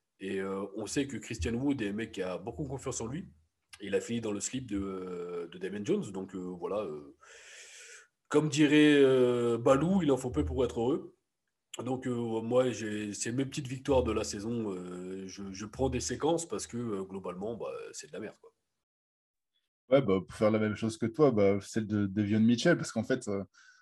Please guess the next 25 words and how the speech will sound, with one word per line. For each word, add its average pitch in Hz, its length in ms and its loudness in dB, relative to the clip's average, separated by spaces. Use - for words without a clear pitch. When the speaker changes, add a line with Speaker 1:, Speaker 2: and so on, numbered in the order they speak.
Speaker 2:
finalement, 131 400 6
on 117 100 8
a, 104 420 6
on 107 140 -2
a 104 180 0
énormément 135 640 8
parlé. 127 600 6
Je - 60 -14
sais - 100 -20
pas 107 100 -2
si - 60 -12
tu 117 140 -6
te - 80 -12
rappelles, 123 280 4
au 110 60 4
moment 110 420 4
où 101 100 2
Davion 120 540 4
sort - 200 -2
son 107 200 0
record 107 400 4
là, 104 360 2
à 107 100 2
dix-sept 110 440 -4
passes, 151 400 6